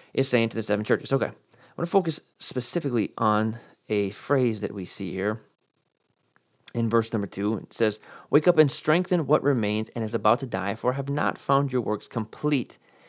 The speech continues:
in the sight of my God." And the most important phrase here is the Greek word here, "wake up."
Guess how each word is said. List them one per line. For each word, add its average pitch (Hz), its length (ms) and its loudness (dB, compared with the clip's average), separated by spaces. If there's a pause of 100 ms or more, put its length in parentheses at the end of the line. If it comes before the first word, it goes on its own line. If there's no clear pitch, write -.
(280)
in 143 160 6
the 147 100 4
sight 104 480 -4
of 113 100 -2
my 117 200 0
God." 101 260 -2
And 135 140 2
the 147 40 4
most 160 380 2 (420)
important 175 520 4
phrase 143 460 4
here 120 420 2 (580)
is 143 140 6
the 151 60 4
Greek 156 220 2
word 135 200 6
here, 110 360 4 (1000)
"wake 120 200 0
up." - 240 4